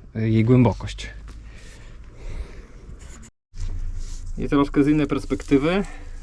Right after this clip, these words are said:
E, syn trzyma równo z ziemią metrówkę, a my jedziemy na sam dół. Oczywiście w drugą stronę jest łatwiej to wymierzyć, ale tutaj zobaczcie, mamy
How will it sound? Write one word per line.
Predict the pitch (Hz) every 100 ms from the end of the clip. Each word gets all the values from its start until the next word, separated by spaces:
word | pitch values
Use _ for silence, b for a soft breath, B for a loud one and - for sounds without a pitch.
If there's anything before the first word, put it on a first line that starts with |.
| -
E, | 127 123
syn | - 143 135
trzyma | - - 139 131 120 120 - -
równo | 135 131 120 120 117 113 - 120
z | 110 110
ziemią | 123 113 120
metrówkę, | 143 117 - - 175 190 B B B B -
a | 131
my | 135
jedziemy | 135 131 123
na | 135
sam | - 110
dół. | 110 160 165 - - B B B B B -
Oczywiście | - 135 131 - 139 127 -
w | 120
drugą | 139 131
stronę | 120 127
jest | 127
łatwiej | 196 196 -
to | 110
wymierzyć, | 113 113 117 156 -
ale | 139 139
tutaj | 131 - 131
zobaczcie, | 135 131 -
mamy | 135 131 127